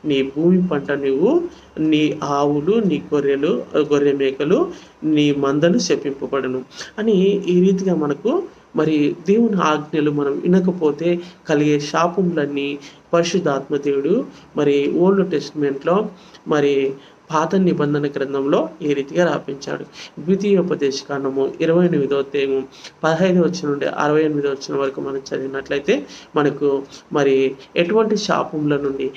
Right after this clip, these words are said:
ఎటువంటి పాపముల నుండి మనకు విడుదల కలిగించాడు అనేది మనకు తెలుస్తుంది. ఎందుకంటే ఆయన ఆజ్ఞలను అనుసరించి నడిస్తే ఆయన మనల్ని మరి ఆ శాపముల నుండి తప్పించేవాడిగా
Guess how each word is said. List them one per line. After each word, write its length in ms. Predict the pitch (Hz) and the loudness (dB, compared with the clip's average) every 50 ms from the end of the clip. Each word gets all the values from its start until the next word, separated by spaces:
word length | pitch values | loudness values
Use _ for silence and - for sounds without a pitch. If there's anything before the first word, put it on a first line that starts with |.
| - - - - | -12 -10 -4 -2
ఎటువంటి 400 | 165 165 190 208 220 208 202 202 | 0 2 4 4 4 4 2 0
పాపముల 600 | 196 165 143 139 135 131 - 156 151 151 147 143 | -2 -2 -2 -2 -2 -2 -2 -2 0 0 0 0
నుండి 240 | 143 143 139 147 147 | 0 -2 -2 0 0
మనకు 480 | 147 147 143 147 147 - 143 139 139 139 - - - - | 2 2 2 0 0 0 -2 -2 -2 -4 -10 -14 -6 -2
విడుదల 320 | 156 156 170 175 196 196 | 0 2 4 6 6 4
కలిగించాడు 640 | 190 190 165 143 143 139 143 139 - - 139 135 135 | 4 2 0 0 0 0 -2 -4 -6 -10 -10 -8 -4
అనేది 240 | 143 139 143 147 202 | -2 0 0 2 2
మనకు 300 | 254 254 262 240 226 - | 2 2 2 0 0 0
తెలుస్తుంది. 520 | - 175 160 147 - - - 143 143 143 - - | 0 0 0 -2 -4 -6 -10 -10 -10 -10 -6 -4
ఎందుకంటే 580 | 180 160 151 151 151 143 139 143 170 226 269 - - - - - - - - - | -4 -2 -2 -2 -4 -6 -4 -2 0 -2 -2 -2 -6 -16 -20 -20 -20 -10 -6 -2
ఆయన 280 | 170 185 202 202 196 | 0 2 2 2 2
ఆజ్ఞలను 560 | 190 180 185 190 180 185 202 202 202 196 196 | 2 2 2 0 -2 -2 0 2 2 4 2
అనుసరించి 540 | 190 160 151 147 - 147 143 143 139 - 151 | 2 0 0 -4 -4 -4 -6 -6 -6 -6 -4
నడిస్తే 580 | 147 143 135 127 127 - - - 151 147 147 147 - - - - - | -2 -2 0 -2 -4 -4 -2 0 0 0 0 -2 -8 -16 -18 -8 -6
ఆయన 300 | - - 147 165 180 202 | -4 -2 0 2 2 2
మనల్ని 680 | 202 185 165 147 147 143 143 143 143 147 151 147 147 147 - - - - - - | 2 2 2 0 0 -2 -2 -2 -2 0 0 0 0 -2 -6 -12 -20 -14 -6 -2
మరి 520 | 156 147 143 143 143 139 139 143 139 139 139 - - - | 0 2 2 2 2 2 0 0 -2 -4 -10 -12 -10 -8
ఆ 60 | 147 | -6
శాపముల 600 | 147 - - 156 165 180 180 208 202 190 190 160 | -4 -2 0 0 0 0 0 0 0 2 2 2
నుండి 200 | 147 147 143 147 | 0 -2 -4 -4
తప్పించేవాడిగా 920 | - 151 143 143 - 160 147 147 - 156 147 139 139 139 143 170 214 233 - | -4 -4 -6 -4 -4 -6 -6 -6 -4 -4 -2 -2 0 0 0 0 -2 -4 -4